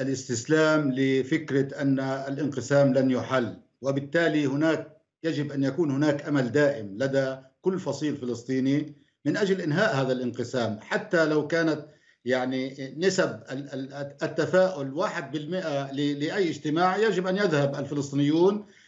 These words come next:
ليلتقوا ويحاولوا الوصول إلى تفاهمات ل-، من أجل إنهاء هذا الانقسام البغيض، لأنه يضعف الشعب الفلسطيني، يضعف المقاومة الفلسطينية، يضعف المشروع الوطني الفلسطيني، ويقوي إسرائيل. و-،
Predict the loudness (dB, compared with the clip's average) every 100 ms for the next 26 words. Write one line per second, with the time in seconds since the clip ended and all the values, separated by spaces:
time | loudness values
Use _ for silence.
0 | _ _ 2 4 4 4 0 2 0 0
1 | -2 -6 -6 -8 -4 0 2 2 0 -2
2 | -6 -8 -4 -4 -4 0 0 0 -2 -2
3 | -2 -2 -2 -2 -4 -2 -2 -2 -4 -4
4 | -2 -2 -2 0 2 4 4 2 0 0
5 | -2 -2 2 2 2 2 2 2 2 0
6 | -2 0 2 2 2 -6 -20 2 4 4
7 | 2 0 -4 -4 -4 -2 -2 -4 -2 -2
8 | 0 2 2 2 -2 0 0 2 2 2
9 | 0 -2 -2 0 2 4 4 4 2 0
10 | -4 -16 _ _ -2 0 2 0 2 2
11 | 4 2 2 2 0 0 -2 0 -2 2
12 | 4 4 4 2 2 2 2 2 2 0
13 | 0 0 2 2 2 0 -2